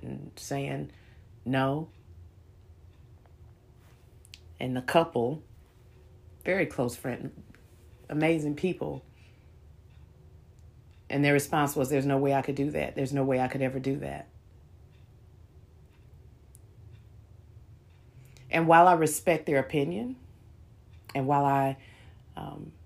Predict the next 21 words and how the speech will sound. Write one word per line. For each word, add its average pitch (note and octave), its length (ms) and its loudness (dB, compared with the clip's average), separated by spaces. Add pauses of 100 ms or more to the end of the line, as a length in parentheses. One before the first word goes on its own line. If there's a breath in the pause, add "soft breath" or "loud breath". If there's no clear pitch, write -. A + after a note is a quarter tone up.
(920)
respect C#3+ 480 0
wholeheartedly D3 1040 0 (480)
how C3+ 320 -2
difficult - 840 -2 (1000)
it C3 160 -4
probably D3 540 2
was C3 560 0
for C#3 120 -6
them C3 220 0
to C3+ 100 -4
even B2+ 440 -2
make C#3 260 0
a B2+ 80 -8
comment A#2 500 -10
like A#2 280 -8
that, - 320 -10 (3250 soft breath)
I B2+ 100 -6
have C3+ 320 0
to C3+ 100 -6
say C#3 380 -4
that - 400 -6